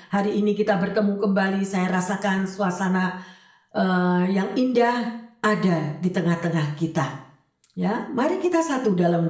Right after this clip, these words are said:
doa. Bapa dalam surga, kami bersyukur.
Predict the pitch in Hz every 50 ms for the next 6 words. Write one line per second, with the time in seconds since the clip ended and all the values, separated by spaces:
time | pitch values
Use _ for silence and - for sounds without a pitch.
0 | 147 170 165 165 160 160 156 147 - - - - _ _ _ _ _ _ _ _
1 | _ _ _ _ _ - _ _ - 190 214 262 254 - 311 311 311 302 302 302
2 | 302 302 - - 254 226 202 180 170 190 180 170 170 - - - - - - -
3 | 233 233 247 247 208 226 226 226 - - - 240 214 - 208 208 190 175 160 190
4 | - - - -